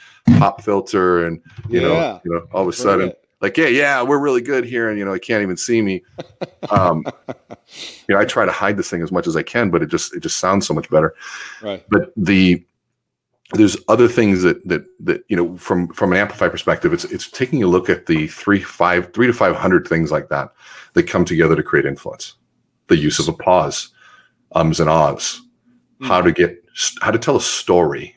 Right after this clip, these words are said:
Speaker 1: by looking at history versus trying to create. You don't speak from the heart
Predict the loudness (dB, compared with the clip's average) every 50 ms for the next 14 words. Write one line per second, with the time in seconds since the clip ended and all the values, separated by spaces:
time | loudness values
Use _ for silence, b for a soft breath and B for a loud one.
0 | _ -6 -2 0 2 2 2 2 2 0 0 0 -2 -2 -2 -2 -4 -4 -4 -2
1 | -2 -2 -2 0 2 2 2 2 0 -4 B B B B B B B 2 2 2
2 | 0 -2 -4 -4 -2 -2 -2 -2 -2 -4 -6 -4 0 2 4 4 4 4 2 0
3 | -4 -8 -14 -20 -20 _ b b b b b b b b b _ _ _ _ 2
4 | 2 4 4 2 0 0 2 2 2 2 2 0 0 0 0 -2 0 2 2 2
5 | 2 0